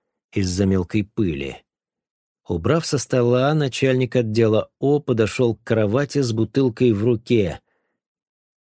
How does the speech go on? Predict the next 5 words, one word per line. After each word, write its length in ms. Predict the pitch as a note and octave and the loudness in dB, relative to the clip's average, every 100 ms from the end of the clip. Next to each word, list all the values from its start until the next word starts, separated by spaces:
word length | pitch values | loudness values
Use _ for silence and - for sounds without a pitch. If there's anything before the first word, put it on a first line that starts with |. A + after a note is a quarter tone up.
| - | -4
«Выпей-ка 640 | A3 A#3 G3+ F3+ E3 E3+ | 0 2 2 0 0 2
это, 600 | E3 G2+ - C2 A#1+ A1 - _ _ | 4 2 -2 -10 -10 -12 -18 _ _
сразу 420 | - G3+ D#3 A#2+ | -2 2 4 2
станет 440 | G#2 A#2+ F#2+ F2 E2 | 2 0 0 -2 -2
лучше». 580 | E2+ D2+ - - - | -4 -6 -10 -12 -14